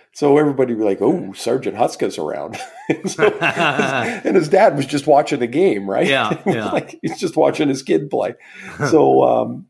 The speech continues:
Speaker 1: I've, I've known Ryan for a while. He's been, um, you know, was a, has been a winner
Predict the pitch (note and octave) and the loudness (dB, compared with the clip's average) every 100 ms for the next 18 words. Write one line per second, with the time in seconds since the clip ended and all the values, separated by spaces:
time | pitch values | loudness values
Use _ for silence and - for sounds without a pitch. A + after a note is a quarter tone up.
0 | _ _ _ - C3+ C#3 F#3 C3+ C#3+ C#3 | _ _ _ -2 -2 0 0 2 4 4
1 | C3 B2+ C3+ C#3 C3 C3 B2+ - A#2 A#2+ | 2 -2 -6 -2 2 2 0 0 2 6
2 | A#2+ A#2+ A2+ G#2+ - B2+ A2+ A2+ G#2 G2 | 6 4 0 -4 -8 -8 -6 -4 -2 -4
3 | G2 - _ _ G#2 G2 F#2+ - F#2+ G2 | -6 -14 _ _ -8 -6 -6 -8 -8 -10
4 | - B2 - C3+ A#2+ D3+ E3 A#2+ B2+ | -10 -10 -2 0 2 2 2 0 -2